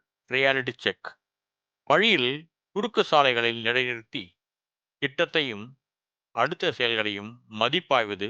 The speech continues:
செய்வது நல்லது. படி மூன்று, கோர்ஸ் கரெக்ஷன், அதாவது திருத்தம் செய்வது.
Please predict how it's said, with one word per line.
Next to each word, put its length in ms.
செய்வது 420
நல்லது. 400
படி 180
மூன்று, 480
கோர்ஸ் 280
கரெக்ஷன், 420
அதாவது 220
திருத்தம் 360
செய்வது. 400